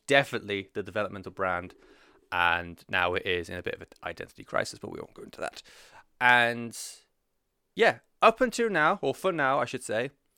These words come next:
because he is still in N X T, we are gonna go through his career via the T V timeline. If you still didn't understand from last week, we are going through when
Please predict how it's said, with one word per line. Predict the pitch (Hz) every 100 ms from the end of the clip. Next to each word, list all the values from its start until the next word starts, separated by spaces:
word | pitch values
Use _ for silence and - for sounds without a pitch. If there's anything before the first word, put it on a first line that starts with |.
| _ -
because | - 160 165
he | - 156
is | 151
still | 151 143
in |
N | 143 143
X | -
T, | 139 175 _ _ _
we | 110
are | 107
gonna | 127 123
go | 120 123
through | 123
his | 117 -
career | - 113 113 113 104
via | 98 117 113
the | 104
T | 120
V | 107
timeline. | 104 107 104 131 190 -
If | 104 -
you | 110 104 104 - _ _ _ _ _ _ _ _ _ _ _ _ _ _ _ - -
still | - 151 143
didn't | 139 127
understand | 127 - 135 123 120
from | 131 123 120 117 113 -
last | 120 120 -
week, | 135 156
we | 127 123
are | 123
going | 139 147 135
through | - 127 123
when | 117 117 113 110